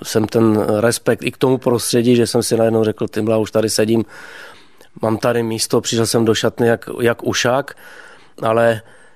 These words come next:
mm, ti chlapi mě vzali hned vedle sebe nebo k sobě a myslím si, že oni sami to poznali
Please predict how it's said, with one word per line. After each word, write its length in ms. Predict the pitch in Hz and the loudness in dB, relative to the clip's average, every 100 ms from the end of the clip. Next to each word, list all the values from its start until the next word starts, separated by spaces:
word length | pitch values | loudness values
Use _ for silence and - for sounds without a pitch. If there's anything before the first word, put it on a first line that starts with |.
| - - - | -20 -18 -4
mm, 180 | 123 110 | -2 0
ti 200 | 139 127 | 2 2
chlapi 360 | 135 123 135 | 0 0 2
mě 140 | 127 127 | 4 2
vzali 260 | 120 117 | 0 0
hned 200 | 120 120 | -2 -2
vedle 540 | 117 120 123 117 110 - - | -2 -2 0 0 -2 -6 -10
sebe 420 | - 120 117 123 | -2 0 2 2
nebo 200 | 117 107 | 2 -2
k 100 | 107 | -4
sobě 560 | - 120 127 131 139 143 - - - | 0 2 4 4 2 0 -12 -20 -4
a 80 | 110 | -2
myslím 300 | 120 135 131 | 2 2 2
si, 160 | 139 | 2
že 260 | 127 131 135 - - - | 4 4 2 -2 -18 -8
oni 240 | - 127 135 | 0 2 2
sami 340 | - 127 135 | 0 -2 -2
to 160 | 131 127 | 0 -2
poznali 680 | - 127 117 120 120 139 | 0 0 2 0 0 -2